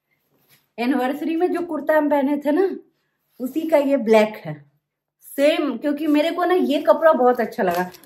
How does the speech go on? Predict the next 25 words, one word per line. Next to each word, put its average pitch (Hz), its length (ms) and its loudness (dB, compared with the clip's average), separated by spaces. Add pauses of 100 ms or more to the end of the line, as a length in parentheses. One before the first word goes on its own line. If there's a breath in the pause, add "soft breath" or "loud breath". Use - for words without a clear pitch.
(140)
बिना 262 260 2 (120)
iron 294 340 4
किए 254 260 2
हुए 247 320 2 (320)
कभी 262 260 2
भी 370 100 10
पहन 233 360 0
लो, 262 300 0 (300 loud breath)
और 233 100 2
इतना 285 400 2
अच्छा 320 300 -2
लगा, 262 280 2
comfortable 269 800 0
लगा 240 320 0 (280 loud breath)
कि 254 60 0
हम 254 140 4
इसका 285 220 0
एक 294 380 2
piece 294 200 -2
और 254 300 2
order 220 360 2
कर 196 180 -2
दिए 202 340 -8 (300 loud breath)
black 190 380 0
में। 156 240 -10